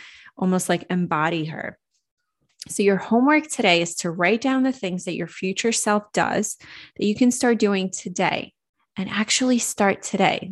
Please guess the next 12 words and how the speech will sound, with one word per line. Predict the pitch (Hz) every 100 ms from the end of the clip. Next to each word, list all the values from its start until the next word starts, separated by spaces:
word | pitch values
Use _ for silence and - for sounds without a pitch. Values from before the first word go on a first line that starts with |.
| 190
This | - 202 -
is, | 226 220 - - - _ -
you | 202
know, | 170 180 190
we | 190 208
want | 190 196 208 214 -
to | - 214 214
associate | 202 - 185 190 - 185 180 185
these | 175 180
things | - 170 170 170
with | 165 180 -
an | 180